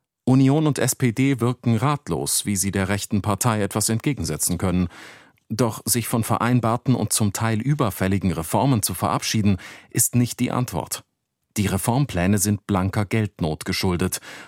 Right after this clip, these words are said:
und die ist nicht in der Wahlnacht verschwunden. Schwarz-Rot hat lange um diese Absprachen gerungen.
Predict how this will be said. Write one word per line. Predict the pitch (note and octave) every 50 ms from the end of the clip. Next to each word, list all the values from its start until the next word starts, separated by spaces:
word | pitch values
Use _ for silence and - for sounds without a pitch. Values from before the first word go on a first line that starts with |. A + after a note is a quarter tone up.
| - -
und | - G2+ F2+ - - - - -
die | G#2 G2+
ist | E2+ E2+ - -
nicht | A2 G2+ F#2 - -
in | F#2+ F2+
der | F#2 F#2 -
Wahlnacht | F#2+ F#2 F2+ F2+ F2 E2 - -
verschwunden. | - F#2+ - - A#2+ A2+ - - - - - - _ _ _ _ _ _ _ _ _ _ -
Schwarz-Rot | - - - A2+ G2+ F#2+ - - G#2 A2+ A2 F#2+ -
hat | G2 F2 - -
lange | G2 F#2+ F#2+ G#2+ A#2+ A#2+
um | A#2+ A#2+ A#2 G#2+
diese | A#2 G#2+ - A2+
Absprachen | - G2+ - - - - G2 G2 F#2 - A2 G2
gerungen. | G#2+ G2+ G#2+ A#2+ A#2 G#2 G2 F2+ E2